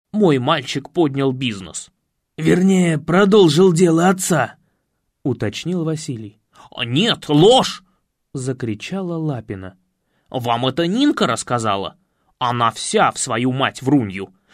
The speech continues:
Ни слова правды Анастасия никогда не сказала! Да, я ездила в деревню, но не убивала никого. И сейчас это вам легко докажу! А эксперт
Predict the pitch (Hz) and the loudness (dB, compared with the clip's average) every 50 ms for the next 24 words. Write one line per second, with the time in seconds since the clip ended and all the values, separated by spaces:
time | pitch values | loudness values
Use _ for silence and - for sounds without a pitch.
0 | _ _ - 165 180 175 156 - - - 131 147 160 175 170 175 175 160 - 196 | _ _ -4 0 2 2 2 0 -2 -2 0 0 2 2 0 -2 -4 -2 0 0
1 | 175 123 113 110 120 120 113 110 117 120 - - - 101 - - - 156 131 123 | 2 2 0 0 -2 -4 -4 -4 -4 -8 -8 -6 -8 -8 -6 -6 -6 -6 -4 -4
2 | 123 120 - - 123 123 123 120 110 110 117 - - - 147 143 127 120 98 82 | -6 -6 -6 -6 -6 -4 -4 -4 -4 -6 -8 -8 -4 -2 -2 -2 -2 -4 -6 -8
3 | 78 - _ _ _ _ _ _ _ - 160 131 151 127 101 - - _ _ - | -10 -14 _ _ _ _ _ _ _ -6 -2 0 0 0 0 -4 -6 _ _ -20
4 | - 147 - - 131 139 123 110 117 127 151 185 247 226 147 123 123 120 107 104 | -20 -20 -14 -14 -10 -6 -4 -2 -2 -2 0 0 0 0 0 0 -2 -4 -4 -4
5 | 104 107 117 127 147 185 202 135 95 98 98 92 104 120 131 135 135 143 151 160 | -4 -4 -2 0 0 0 0 -2 -4 -6 -10 -8 -2 0 0 2 4 4 4 4
6 | 151 147 202 208 220 240 - - 101 104 104 104 107 - 127 131 127 110 - - | 4 2 0 0 0 -2 -2 -2 -6 -8 -8 -8 -4 -2 -2 0 0 -2 -8 -10
7 | _ _ _ _ _ _ - 139 131 - - 131 117 - - 196 196 156 - 120 | _ _ _ _ _ _ -6 -6 -4 -2 -2 -4 -4 -2 0 0 0 0 -2 -4
8 | 107 - 127 147 143 143 151 147 151 - 156 120 110 127 123 127 170 170 185 196 | -4 -2 -2 0 0 0 -2 -2 -2 -4 -4 -4 -2 -4 -4 -2 -2 -2 0 0
9 | 180 143 98 92 _ _ _ _ _ _ _ _ - 107 110 113 123 - - - | -2 -2 -4 -6 _ _ _ _ _ _ _ _ -6 -4 -4 -4 -4 -4 -8 -10
10 | - - - 208 127 - - - - | -8 -4 -2 -2 -2 -2 -6 -16 -20